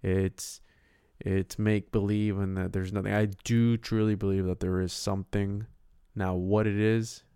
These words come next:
that I don't know. But I've been, like, I've witnessed, like, the hospitals are supposed to help people and shit kill people faster. That's a hundred percent.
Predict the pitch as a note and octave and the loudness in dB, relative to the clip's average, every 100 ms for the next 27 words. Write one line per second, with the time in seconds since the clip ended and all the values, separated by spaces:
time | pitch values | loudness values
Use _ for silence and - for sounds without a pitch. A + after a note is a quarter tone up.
0 | _ - G2 F#2+ F#2 F#2 F#2 G2+ G2 - | _ -8 0 2 2 0 -2 -2 -2 -6
1 | _ _ _ _ _ _ _ _ _ _ | _ _ _ _ _ _ _ _ _ _
2 | _ - _ - G#2+ G#2+ G#2+ - _ _ | _ -20 _ -16 -4 4 4 2 _ _
3 | _ _ _ _ _ - A2+ A2 G#2 A#2+ | _ _ _ _ _ -2 2 2 2 4
4 | A#2 A#2 A2 G#2 - - - - - _ | 4 2 0 -4 -8 -14 -20 -20 -20 _
5 | A#2 A2 G#2+ G2+ G#2 - A#2 A#2+ A#2+ A2 | -2 4 4 4 0 -8 0 4 4 2
6 | G#2 A2+ - - - - _ _ _ _ | -6 -6 -12 -20 -20 -20 _ _ _ _
7 | _ _ _ _ _ _ _ - - - | _ _ _ _ _ _ _ -20 -20 -20
8 | - _ _ _ _ _ _ _ _ _ | -20 _ _ _ _ _ _ _ _ _
9 | _ - A2 - A2 A2 A2 G#2 - A2+ | _ -4 -4 0 2 6 4 4 0 0
10 | G#2+ G2 A#2 A2 - G#2+ G#2+ - A2+ - | 0 -4 -4 -4 0 2 2 6 4 4
11 | A2 G#2+ G2+ A2+ - - A2+ - A2+ G#2 | 2 2 0 -4 -2 2 2 2 -2 -2
12 | - G2+ G2+ - G2+ G#2+ - G#2+ G#2+ G2 | 0 0 -2 0 2 2 2 2 0 0
13 | G2+ - G#2 G2 | -2 -2 -2 -4